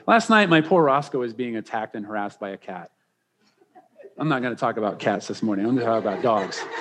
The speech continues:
A dog has a tail. A dog and a tail are synergistic together, right? But what wags the dog? Does the dog wag the tail or does the tail wag the dog, right? So just because they're, they're connected and they partner together,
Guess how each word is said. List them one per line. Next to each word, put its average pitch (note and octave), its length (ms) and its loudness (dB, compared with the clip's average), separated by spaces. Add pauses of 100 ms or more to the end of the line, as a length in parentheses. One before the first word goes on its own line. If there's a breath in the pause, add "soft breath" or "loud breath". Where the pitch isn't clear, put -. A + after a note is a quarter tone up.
(200)
A C#3+ 80 4
dog F3+ 240 8
has G3 220 6
a F3+ 80 6
tail. D#3 420 4 (240)
A C3+ 80 -2
dog E3+ 260 2
and F3 80 4
a D#3 60 2
tail D#3 420 4
are D3 100 4
synergistic E3+ 960 2
together, D3 640 2
right? D3+ 340 0 (380 loud breath)
But C#3+ 220 0
what D#3+ 220 2
wags D3+ 560 2
the D3+ 80 2
dog? D3 420 2 (480)
Does A#2+ 120 -8
the B2+ 60 -4
dog C3 280 2
wag C#3+ 240 2
the C#3 80 0
tail D3+ 340 2
or C#3+ 80 2
does A#2+ 100 -2
the A#2+ 100 -4
tail C3+ 220 0
wag B2+ 200 0
the B2+ 80 -2
dog, A#2+ 300 0 (140)
right? C3+ 280 0 (480 soft breath)
So D#3 240 4
just F3+ 220 2
because F#3+ 400 4
they're, F3 280 6
they're E3 220 8
connected F3+ 560 6
and D3+ 80 8
they D3 100 8
partner D#3+ 340 6
together, D#3 720 6